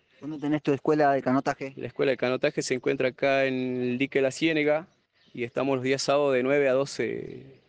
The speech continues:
Speaker 2: eh, dando clases. Así que están todos invitados si quieren sumarse a lo que es el deporte en kayak.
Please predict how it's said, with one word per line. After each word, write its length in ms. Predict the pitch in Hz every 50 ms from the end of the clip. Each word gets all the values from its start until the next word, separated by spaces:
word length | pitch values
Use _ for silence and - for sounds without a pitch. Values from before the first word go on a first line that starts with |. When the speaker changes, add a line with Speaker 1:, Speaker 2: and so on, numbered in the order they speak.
| _ _ -
Speaker 2:
eh, 640 | - - 117 113 113 110 110 110 110 107 110 110 - -
dando 260 | - 120 120 123 117 -
clases. 400 | - 123 120 - - 110 110 117
Así 180 | - - 127
que 120 | - - 113
están 220 | - - 120 120
todos 200 | - 135 123 120
invitados 480 | 120 110 120 120 - 135 127 120 110 -
si 100 | - 110
quieren 180 | 117 113 110
sumarse 400 | - - 117 117 113 113 - 120
a 20 | 110
lo 560 | 113 113 110 113 110 110 - - 139 123 107
que 220 | - 123 120 120
es 40 | 120
el 200 | 120 120 117 110
deporte 440 | 120 113 - - 123 110 - 120 117
en 80 | 120
kayak. 420 | 113 - 123 123 120 123 107 -